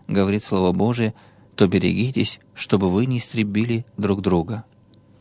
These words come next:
Какого же покровительства неба ждать нам, когда мы сами отвратились от Бога? Если не покаемся и не исправимся, мы будем оставлены Богом.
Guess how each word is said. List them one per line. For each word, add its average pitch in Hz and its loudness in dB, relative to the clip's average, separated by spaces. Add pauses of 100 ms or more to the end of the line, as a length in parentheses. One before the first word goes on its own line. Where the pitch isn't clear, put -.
(200)
Какого 135 2
же 127 -2
покровительства 113 0
неба 113 0
ждать 104 -2
нам, 104 -2 (340)
когда 98 4
мы 107 2
сами 123 -2
отвратились 110 -2
от 98 0
Бога? 92 -2 (640)
Если 104 0
не 110 2
покаемся 113 0
и 104 2
не 101 2
исправимся, 113 -2 (260)
мы 98 0
будем 120 0
оставлены 104 0
Богом. 95 -2